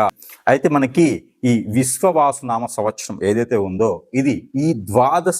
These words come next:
రాశుల వారికి అందరికీ కూడా శుభ ఫలితాలు ఇచ్చేలాగా ఉంటుంది. కాబట్టి మనము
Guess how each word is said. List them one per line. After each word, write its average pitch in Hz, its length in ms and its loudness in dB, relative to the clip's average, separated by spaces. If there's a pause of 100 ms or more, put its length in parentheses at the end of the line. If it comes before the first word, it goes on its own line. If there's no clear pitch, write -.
(120)
రాశుల 131 400 -4
వారికి 120 400 -2 (140)
అందరికీ 147 360 0 (100)
కూడా 110 200 2 (420)
శుభ 151 340 -2
ఫలితాలు 160 360 -2
ఇచ్చేలాగా 107 400 -4
ఉంటుంది. 98 280 -10
కాబట్టి 92 420 -4 (320)
మనము 170 260 2